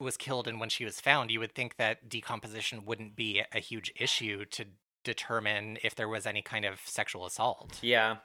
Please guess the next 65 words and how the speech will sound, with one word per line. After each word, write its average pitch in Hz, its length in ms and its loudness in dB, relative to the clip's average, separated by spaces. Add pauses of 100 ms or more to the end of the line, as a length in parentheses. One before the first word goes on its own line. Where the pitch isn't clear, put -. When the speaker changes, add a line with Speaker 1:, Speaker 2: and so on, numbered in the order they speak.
Speaker 2:
I 139 120 8
wonder 139 300 8
if 123 240 4
because 117 520 2 (140)
it's - 400 -6
summertime, 107 680 2
she's 104 200 0
out 101 120 2
in 101 80 -2
the 107 80 -4
desert 107 380 4
in 104 120 -2
Arizona, 101 680 -2 (440)
I 107 80 0
wonder 98 260 2
if 95 140 -2
that 92 160 6
has 101 160 2
anything 95 220 -2
Speaker 1:
Yeah, 135 100 6
Speaker 2:
to 156 60 0
do 104 120 6
with 101 100 4
Speaker 1:
maybe. 95 180 4
Speaker 2:
it - 80 -12
in 98 200 -2
June. 101 380 0
I 98 80 0
think - 160 -10
it's, - 180 -12 (160)
I - 60 -8
think - 40 -12
Speaker 1:
Could 127 100 -4
Speaker 2:
I - 40 -6
Speaker 1:
be. - 60 0
Speaker 2:
might, - 100 -4 (260)
or 135 60 4
September. 101 540 4
So, 131 360 8 (720)
who 143 100 0
knows? 151 340 6 (200)
But 110 220 6 (260)
Speaker 1:
Probably 247 220 6
still - 180 -2
hot 104 240 2
in 113 40 -6
the 107 60 -2
desert, 104 360 -2
yeah. 120 220 2
Speaker 2:
I 135 80 8
thought 147 140 8
it - 20 6
was 117 120 2
kinda 107 180 0
strange, 98 440 -2
too. 90 260 -4
But 90 220 0 (200)
like 135 220 8
I 165 40 10
said, 151 200 6
Speaker 1:
Hmm. 120 120 6
Speaker 2:
unfortunately, 135 520 2
I 120 40 6
couldn't 123 300 0
find 117 420 2